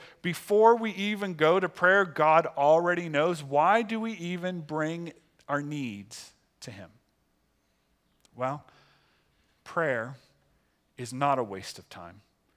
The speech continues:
Prayer is not a silly expectation. Prayer is an invitation into relationship with our God, of friendship with our God,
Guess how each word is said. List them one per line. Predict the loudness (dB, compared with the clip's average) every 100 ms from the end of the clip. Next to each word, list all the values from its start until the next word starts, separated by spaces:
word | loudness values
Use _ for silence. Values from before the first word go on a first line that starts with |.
| _ _ _ -12
Prayer | -2 2 4 2
is | 0 -6 -6
not | -2 -2 -4
a | -10 -12
silly | -10 -8 -6 -2 -2 -2 -8 -12
expectation. | -14 -14 -14 -16 -16 -18 -18 -18 -20 _ _ _ _ _
Prayer | -12 -4 -2 -2 -6 -12 -18 _ _ _ _ _ -16
is | -12 -12
an | -10
invitation | -10 -8 -10 -10 -12 -12 -14 -16 -18
into | -18 -16 -16
relationship | -14 -10 -6 -6 -6 -16 -16 -14 -16 _ _ _ _ _
with | -20 -16
our | -16
God, | -12 -14 -14 -20 _ _ _ -14
of | -14
friendship | -16 -20 -12 -6 -6 -6 -12 -14 -18 _ _ _ _
with | -16 -12
our | -10
God, | -6 -6 -8